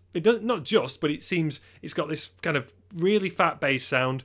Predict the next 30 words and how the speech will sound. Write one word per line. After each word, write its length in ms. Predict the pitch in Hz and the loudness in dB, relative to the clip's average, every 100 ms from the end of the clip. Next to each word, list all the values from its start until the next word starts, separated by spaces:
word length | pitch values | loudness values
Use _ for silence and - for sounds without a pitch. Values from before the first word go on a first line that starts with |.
| - - _ | -12 -20 _
Um, 520 | 131 131 131 131 135 | 0 2 2 -2 -6
it's 220 | - - - | -12 -20 -6
getting 320 | 127 120 117 | -4 -4 -4
groovy, 640 | 156 185 190 165 170 170 165 | 2 2 2 2 4 4 2
the 60 | |
party's 400 | 143 120 - 117 | -2 -4 -2 -6
jumping 580 | - 170 170 165 156 160 | 2 4 4 2 0 0
without 360 | 123 113 110 120 | -2 -4 -6 -8
a 40 | |
G. 520 | 107 143 147 147 143 - _ - | -4 -2 0 -2 -6 -14 _ -16
It's, 260 | 170 - | -8 -4
you 80 | 202 | 0
know, 140 | 131 | 0
it's 180 | 135 - | -2 -6
getting 260 | - 175 165 | -2 0 2
really, 240 | 175 170 | 2 2
really 200 | 160 156 147 | 2 0 0
good. 320 | 196 123 - | 2 2 -2
And 260 | 156 151 147 - - | 0 2 2 -6 -16
you 140 | 151 165 | -4 2
wouldn't 160 | 196 | 2
imagine 380 | 170 175 170 160 | 4 4 4 0
this 140 | 151 - | 0 0
song 240 | 165 156 | 0 0
has 220 | 156 156 | 0 0
so 120 | - | 2
much 160 | 139 - | -2 -2
depth 260 | 170 - 131 | -4 -4 -8
in 80 | |
it. 160 | 113 127 | -8 -14